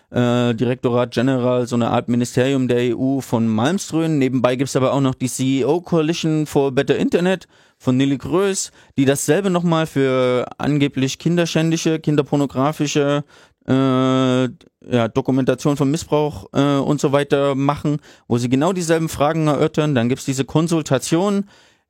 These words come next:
Takedown, Notice and Takedown, auch von der Kommission, äh, diesmal aber wieder von D G irgendwas mit Wirtschaft. Und da weiß die eine Hand nicht, was die andere macht. Die t-, machen teilweise die Arbeit, äh, parallel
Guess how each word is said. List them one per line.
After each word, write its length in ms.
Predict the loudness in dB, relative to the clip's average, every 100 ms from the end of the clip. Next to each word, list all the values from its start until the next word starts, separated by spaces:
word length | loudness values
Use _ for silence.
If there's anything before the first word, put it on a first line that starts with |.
| _ _
Takedown, 500 | 0 0 0 0 0
Notice 380 | 2 2 2 0
and 160 | -2 0
Takedown, 520 | 0 0 0 0 2
auch 200 | 2 0
von 160 | 0 0
der 200 | 0 -2
Kommission, 760 | -2 -2 0 0 0 0 0
äh, 180 | -2 -2
diesmal 320 | -2 -2 0
aber 300 | 2 0 0
wieder 240 | 0 0 0
von 600 | -2 0 2 0 0 0
D 220 | 0 0
G 560 | 0 0 2 2 2 0
irgendwas 520 | 0 0 0 -2 0
mit 320 | -2 -2 0
Wirtschaft. 540 | 0 0 -2 -2 -6 -20 -20 -20 -20 -2
Und 300 | 0 2 2
da 120 | 2
weiß 240 | 2 0
die 120 | -2
eine 260 | 0 2 2
Hand 220 | 0 0
nicht, 260 | -2 -2 -2
was 180 | -2 -2
die 160 | -2
andere 260 | 0 2 2
macht. 520 | 0 -2 -8 -16 -8
Die 360 | -2 0 0 -2
t-, 120 | -4
machen 300 | -2 -2 0
teilweise 420 | 0 2 2 2
die 140 | 0 0
Arbeit, 600 | 2 2 0 -2 -8 -4
äh, 320 | 0 2 0
parallel 640 | -2 0 2 2 2 -2